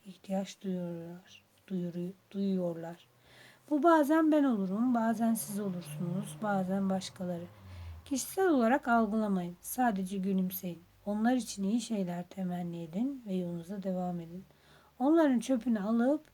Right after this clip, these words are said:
iş yerinize, evinize veya insanlara dağıtmayın."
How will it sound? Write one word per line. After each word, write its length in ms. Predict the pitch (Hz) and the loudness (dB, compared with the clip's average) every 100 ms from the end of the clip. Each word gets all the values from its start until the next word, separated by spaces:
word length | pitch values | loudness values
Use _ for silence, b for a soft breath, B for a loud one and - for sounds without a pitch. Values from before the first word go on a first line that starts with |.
| - | -18
iş 200 | 220 - | -12 -2
yerinize, 720 | 240 202 180 170 180 185 240 202 | 0 2 0 -4 -4 -4 -4 -4
evinize 800 | 202 190 180 180 185 202 254 240 | -2 -2 -4 -6 -2 0 0 0
veya 340 | 214 185 165 | 0 -2 -2
insanlara 960 | 190 233 - 190 180 175 170 185 233 285 b b b b _ - | -2 -2 -2 -4 -4 -4 -4 0 2 0 b b b b _ -2
dağıtmayın." 680 | 196 190 190 - 180 175 | 0 0 -2 -8 -6 -6